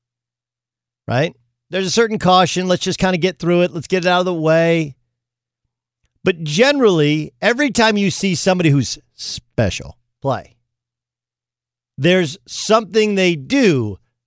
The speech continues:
that's special, right? There's a wow play. And h-, having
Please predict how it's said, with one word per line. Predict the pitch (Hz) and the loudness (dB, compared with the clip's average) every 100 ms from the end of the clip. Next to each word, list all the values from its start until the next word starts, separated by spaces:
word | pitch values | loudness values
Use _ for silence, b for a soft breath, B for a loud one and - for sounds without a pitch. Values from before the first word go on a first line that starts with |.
| _ - | _ -16
that's | 98 139 131 - | -2 0 0 -4
special, | - 139 113 - - _ _ _ _ - | -6 -4 -4 -8 -18 _ _ _ _ -4
right? | 156 208 196 | 0 0 0
There's | 196 175 | 0 2
a | 190 | 0
wow | 156 165 190 190 180 175 156 | -2 0 2 2 2 0 -2
play. | - 160 131 - _ _ _ _ _ _ _ _ _ _ _ _ _ _ _ _ _ _ _ - | -6 -6 -6 -10 _ _ _ _ _ _ _ _ _ _ _ _ _ _ _ _ _ _ _ -6
And | 170 175 170 165 - - | 0 0 0 -4 -10 -16
h-, | 139 - | -14 -8
having | 143 196 202 190 185 | -4 0 0 -2 -6